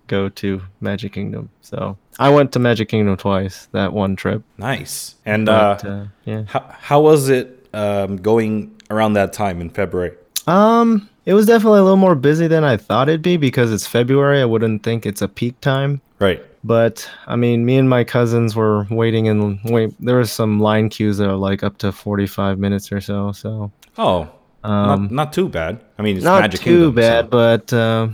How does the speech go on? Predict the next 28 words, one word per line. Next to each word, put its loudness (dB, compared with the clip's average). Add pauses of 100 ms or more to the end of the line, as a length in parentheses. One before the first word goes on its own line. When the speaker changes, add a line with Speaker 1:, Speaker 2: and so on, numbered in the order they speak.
(300)
Speaker 1:
I 2
mean, 4
and 2
I 4
guess 2
the -2
second 0
day 2
that 2
I, 0 (380)
that -2
we 0
did 0
go 2
with 2
my 0
family -2
and 0
all, -2
uh, -6
it -2
was 0
technically -4
a -4
Saturday, -6
so -8
the -6
weekend. -4